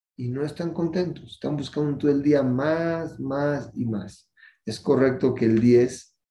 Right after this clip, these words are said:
tiene más que el dos. Pero si les, si analizamos su vida, cómo la viven,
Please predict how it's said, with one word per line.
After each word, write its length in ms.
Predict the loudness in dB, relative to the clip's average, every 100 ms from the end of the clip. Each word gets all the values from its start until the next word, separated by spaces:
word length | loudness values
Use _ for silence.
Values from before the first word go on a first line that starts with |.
| -6
tiene 180 | -2 -2
más 240 | -2 -4
que 120 | 0
el 120 | 0
dos. 440 | 2 -2 -6 -18 _ _ _ _ _ _ -2
Pero 160 | 2
si 120 | 4 6
les, 200 | 6 4 -4 0
si 100 | 2
analizamos 760 | 2 2 0 0 0 2 2
su 240 | 0 -4 -4
vida, 360 | -4 -2 -4
cómo 220 | -2 -2 0
la 140 | 0
viven, 520 | 0 0 0 -4 -10